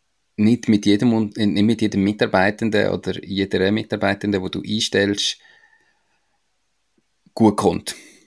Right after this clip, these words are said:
Und wenn du es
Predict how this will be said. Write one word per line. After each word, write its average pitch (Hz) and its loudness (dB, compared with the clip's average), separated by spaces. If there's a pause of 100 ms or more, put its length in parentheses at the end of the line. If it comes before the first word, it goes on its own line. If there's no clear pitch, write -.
(1500)
Und 113 0
wenn 104 2
du 110 2
es - -2